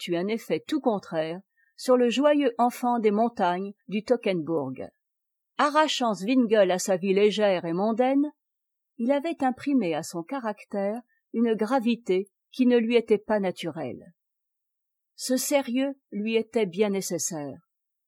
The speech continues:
Nous avons vu comment, vers la fin de l'an mille cinq cent vingt-deux, de nombreux ennemis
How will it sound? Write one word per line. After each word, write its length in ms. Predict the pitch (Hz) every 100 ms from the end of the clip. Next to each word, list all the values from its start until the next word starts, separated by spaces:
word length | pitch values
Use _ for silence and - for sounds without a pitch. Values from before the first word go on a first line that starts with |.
| _ _ _
Nous 220 | - 202 226
avons 260 | 214 233
vu 220 | 220 262
comment, 400 | 269 220 262 254 - _ -
vers 240 | 180 214
la 120 | 214
fin 320 | 214 - 285 208
de 100 | 202
l'an 240 | 202 190
mille 240 | 202 277 254
cinq 220 | 247 226
cent 240 | - 196
vingt-deux, 640 | 170 180 196 180 254 175 - _ -
de 140 | 208
nombreux 560 | 220 277 254 240 226 220
ennemis 440 | 190 196 220 262